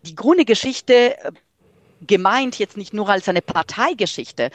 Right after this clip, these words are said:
sondern als Geschichte von den Grünen, als eine Denkströmung, ähm, in der breiteren Geschichtserzählung von der Demokratisierung Deutschlands und Europas nach fünfundvierzig.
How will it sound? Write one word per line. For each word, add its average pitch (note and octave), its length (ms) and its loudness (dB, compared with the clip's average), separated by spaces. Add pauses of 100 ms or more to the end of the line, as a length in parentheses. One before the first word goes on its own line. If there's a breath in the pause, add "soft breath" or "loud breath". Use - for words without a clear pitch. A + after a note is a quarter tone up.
(240 loud breath)
sondern F3+ 300 2
als F3 180 -2
Geschichte A3 400 -4
von F#3 160 -2
den F3 100 -4
Grünen, A3 300 -2
als E3 160 0
eine E3+ 160 -4
Denkströmung, C#3 920 -8 (520 loud breath)
ähm, G3+ 220 0 (100)
in C#4 460 -4
der F#3+ 220 0
breiteren G3+ 640 -2
Geschichtserzählung E3+ 1040 -6 (380 soft breath)
von F3+ 640 -2
der E3 420 2
Demokratisierung G#3 1080 -8 (480 loud breath)
Deutschlands G3+ 800 -2
und B3 440 -8 (100)
Europas F#3 680 -2 (140)
nach C#3+ 240 -4
fünfundvierzig. - 880 -14